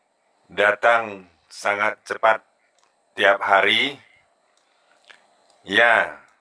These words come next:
benar. Saya selalu datang ke sekolah lebih cepat.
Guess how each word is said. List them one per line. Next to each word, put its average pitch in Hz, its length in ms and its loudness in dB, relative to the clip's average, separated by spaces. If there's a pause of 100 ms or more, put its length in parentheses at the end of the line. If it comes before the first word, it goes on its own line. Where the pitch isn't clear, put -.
(600)
benar. 90 560 -2 (720)
Saya 110 640 0
selalu 107 800 -6 (240)
datang 113 560 -4 (800)
ke 107 240 -4
sekolah 104 720 -2 (1400)
lebih 104 320 -2
cepat. 101 400 -2